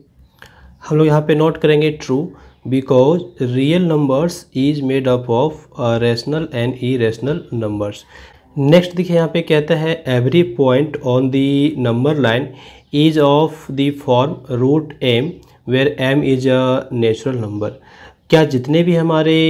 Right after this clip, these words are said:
पॉइंट्स हैं नंबर लाइन पे, वो सब हमारे रूट m के फॉर्म में होते हैं, जहाँ पे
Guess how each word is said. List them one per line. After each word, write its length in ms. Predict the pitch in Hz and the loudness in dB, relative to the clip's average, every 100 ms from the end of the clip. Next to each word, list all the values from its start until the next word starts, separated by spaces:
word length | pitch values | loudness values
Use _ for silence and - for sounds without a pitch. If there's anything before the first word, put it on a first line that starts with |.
| 160 156 - | 2 0 0
पॉइंट्स 360 | 127 147 151 | 2 2 -2
हैं 260 | 147 135 139 | -2 0 0
नंबर 280 | 127 123 127 | 0 0 0
लाइन 240 | 117 110 | 0 -2
पे, 160 | 107 156 190 - - - | -4 -6 -8 -18 -10 -2
वो 60 | 147 | 0
सब 180 | 165 | 2
हमारे 280 | 160 156 160 | 2 4 4
रूट 280 | 147 147 151 135 | 4 2 0 -4
m 200 | 139 151 | -2 -2
के 80 | 151 | -2
फॉर्म 280 | 147 143 143 | -4 -2 -2
में 120 | 151 | -2
होते 300 | 143 143 143 | -2 -4 -4
हैं, 260 | 151 160 156 - - - | -4 -4 -8 -14 -20 -8
जहाँ 280 | 123 131 151 | -4 0 -2
पे 160 | 151 | 2